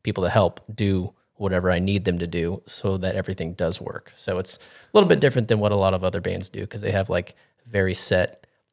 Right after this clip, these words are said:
bounds that people have to operate within, and it kinda makes stuff hard, 'cause if someone needs to do something outside of that, they're not able to, you know? And obviously before I had help, it was just like, "Dude, this, this, I was getting beat," you know? Having Alana on is, like, huge for me, so.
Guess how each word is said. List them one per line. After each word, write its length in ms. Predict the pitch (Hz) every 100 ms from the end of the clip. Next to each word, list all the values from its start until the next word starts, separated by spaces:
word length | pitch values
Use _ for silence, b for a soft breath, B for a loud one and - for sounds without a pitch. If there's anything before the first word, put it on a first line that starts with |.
| -
bounds 460 | 98 92 90 92
that 100 | -
people 220 | - 104 98
have 140 | 92
to 120 | -
operate 380 | 95 95 113 -
within, 300 | 113 120 117
and 80 | 101
it 200 | 95 -
kinda 200 | - 92
makes 240 | 95 -
stuff 220 | - 98 -
hard, 360 | 104 101 104
'cause 160 | - 95
if 60 |
someone 240 | - 101 95
needs 140 | 95
to 60 | 98
do 120 | 98
something 400 | - 98 95 95 -
outside 360 | 98 - 98 101
of 60 |
that, 200 | 107 107
they're 100 | -
not 180 | 95 92
able 200 | 95 92
to, 320 | 107 110 110 113 b b b b b
you 80 | 104
know? 180 | 95 98 - _ _ -
And 120 | 107
obviously 360 | 107 104 -
before 560 | 98 101 - 107 101 92 _ _ _ _ -
I 60 | 101
had 220 | 107 95
help, 280 | 120 127 -
it 60 | -
was 200 | 92 90
just 260 | - 95
like, 280 | 101 90 - _
"Dude, 160 | - 87
this, 300 | - - - -
this, 320 | 110 95 -
I 120 | 107
was 100 | 104
getting 220 | 101 98 98
beat," 280 | 98 95 -
you 100 | - 104
know? 200 | 101 98 - -
Having 260 | 110 101
Alana 280 | 95 92 90
on 220 | 90 87
is, 100 | 90
like, 220 | 90 85 -
huge 320 | - 90 90
for 80 | -
me, 180 | - -
so. 360 | - 101 95